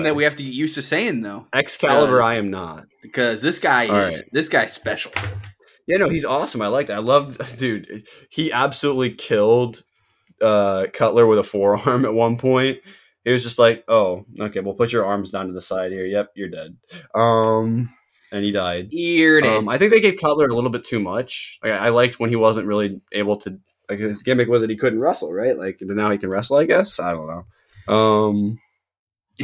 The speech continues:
Speaker 2: Yeah.
Speaker 1: I, what was, so they said he likes to use the Blue Thunder Bomb as, like, a finishing move, but, like, he, Cutler kicked out of it, I guess.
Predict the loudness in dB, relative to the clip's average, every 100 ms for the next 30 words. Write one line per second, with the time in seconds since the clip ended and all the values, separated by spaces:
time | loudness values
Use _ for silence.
0 | -6 -6 -6 -4 -2 0 2 2 2 0
1 | 0 2 0 0 0 2 2 0 -2 -4
2 | -4 -2 -2 -2 2 0 2 0 2 0
3 | -2 -2 -2 0 -2 -2 0 -2 0 -4
4 | -4 -4 -4 -4 -4 0 -2 -2 -4 -4
5 | -8 _ _ _ _ _ -4 2 2 2
6 | 0 0 0 2 2 2 2 0 -2 -12
7 | -16